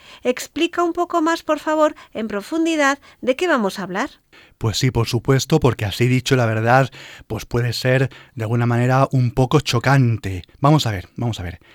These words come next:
Speaker 2: En este programa de Conocer las sectas, en muchas ocasiones, en muchas, contraponiendo siempre a los fundadores de sectas, a los diversos gurús, a los líderes sectarios,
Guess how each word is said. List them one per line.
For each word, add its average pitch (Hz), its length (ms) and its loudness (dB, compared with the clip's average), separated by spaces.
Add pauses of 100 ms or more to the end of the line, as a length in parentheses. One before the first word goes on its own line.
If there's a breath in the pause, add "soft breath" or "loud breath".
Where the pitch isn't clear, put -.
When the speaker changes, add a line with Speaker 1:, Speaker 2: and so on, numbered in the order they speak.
(180 soft breath)
Speaker 2:
En 131 160 0
este 202 160 0
programa 165 480 2
de 123 80 -2
Conocer 110 340 -2
las 143 160 0
sectas, 185 540 0 (360 soft breath)
en 120 140 0
muchas 170 400 4
ocasiones, 170 720 4
en 87 120 -8
muchas, 147 580 2 (300 loud breath)
contraponiendo 139 880 2
siempre 160 480 0
a 110 140 -4
los 110 120 -6
fundadores 120 540 -2
de 110 160 -2
sectas, 180 640 0 (180 loud breath)
a 120 120 -4
los 120 100 0
diversos 113 540 0
gurús, 175 600 4 (220 loud breath)
a 120 80 0
los 117 140 0
líderes 120 320 0
sectarios, 160 880 4